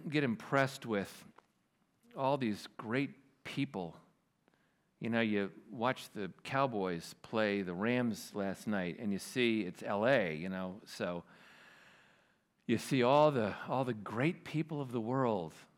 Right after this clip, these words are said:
the movie stars and the athletes and the celebrities, and they have their entourage with them. We think, "Okay,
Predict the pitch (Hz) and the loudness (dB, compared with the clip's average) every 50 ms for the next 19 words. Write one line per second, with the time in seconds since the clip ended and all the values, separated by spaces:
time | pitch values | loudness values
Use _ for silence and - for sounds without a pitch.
0 | _ 185 175 139 131 127 135 139 139 139 123 135 120 - - - - 127 113 113 | _ -8 -4 -2 -2 0 0 2 2 2 2 0 -2 -4 -6 -8 -8 -6 -4 -4
1 | 110 101 95 98 98 - 135 131 127 131 131 - - - 131 131 135 120 - - | -2 -2 -2 -4 -4 -6 -6 -6 -6 -6 -6 -8 -10 -8 -8 -6 -8 -8 -10 -10
2 | 120 107 110 107 98 92 85 - - - 120 117 113 107 - - - 127 113 110 | -6 -4 -4 -2 -2 -4 -6 -8 -8 -6 -4 -2 -2 -4 -6 -6 -4 -4 -2 0
3 | 117 123 139 143 139 131 131 113 107 110 104 98 95 87 90 92 98 95 110 139 | 0 0 0 0 0 0 -2 0 0 0 0 0 -2 -2 -4 -4 -4 -2 -2 -2
4 | 135 117 113 104 123 123 131 139 131 135 120 117 107 104 101 98 95 90 - - | -4 -2 -4 -4 -2 0 0 0 0 -2 -4 -2 -2 0 0 0 -2 -4 -8 -14
5 | - - - - - - _ - 117 95 - - 117 98 90 85 - - - - | -20 -20 -20 -20 -20 -12 _ -4 -4 -4 -2 0 0 0 0 -2 -4 -10 -16 -20
6 | - - - - - - - 123 107 143 117 113 113 - 127 110 | -20 -20 -20 -20 -14 -6 -4 -2 0 0 -2 0 2 2 2 2